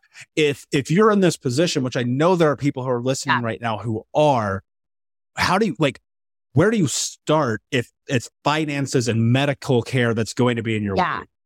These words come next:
Speaker 2: So that's part of my mission too. So let's talk about where to start, because a lot of these things can be done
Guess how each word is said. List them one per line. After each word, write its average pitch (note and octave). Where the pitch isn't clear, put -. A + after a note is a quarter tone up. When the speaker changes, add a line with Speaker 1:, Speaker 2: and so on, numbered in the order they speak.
Speaker 2:
So B3+
that's C4
part C#4+
of C#4+
my C#4+
mission C4+
too. F3
So F#3+
let's G#3
talk A#3+
about G3+
where F#3+
to G3
start, A3
because F3+
a F#3
lot F3
of A3+
these A3+
things A3+
can F3
be F3
done E3